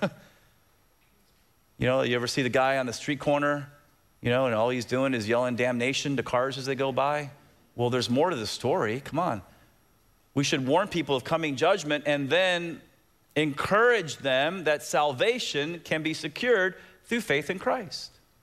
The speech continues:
Now, just know when you do that, and I, I wonder how many of you are doing that, because I just want, I want, I want you to know that this is one of the responsibilities of a Christian.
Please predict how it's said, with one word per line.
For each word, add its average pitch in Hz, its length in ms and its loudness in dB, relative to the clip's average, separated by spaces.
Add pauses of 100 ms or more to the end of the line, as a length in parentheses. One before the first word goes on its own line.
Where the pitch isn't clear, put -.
(1400)
Now, 165 80 4
just 208 200 0
know 226 140 2
when 214 160 2
you 180 140 -4
do 220 240 0
that, 143 440 2
and 165 120 0
I, - 20 4
I 160 120 2
wonder 180 260 -2
how 151 80 2
many 156 240 -2
of 131 60 -6
you 123 120 0
are 110 60 0
doing 101 320 -4
that, 110 320 -2 (1700)
because 135 240 0
I 139 80 2
just 143 180 -8
want, 156 240 2
I 135 60 4
want, 151 180 2
I 139 60 -2
want 156 240 0
you 147 80 -2
to 127 60 0
know 139 400 2 (280)
that 113 160 0
this 156 240 -2
is 151 240 0
one 131 220 0
of 139 60 0
the 131 60 -4
responsibilities 131 840 0
of 120 100 -4
a 117 60 -2
Christian. - 540 -6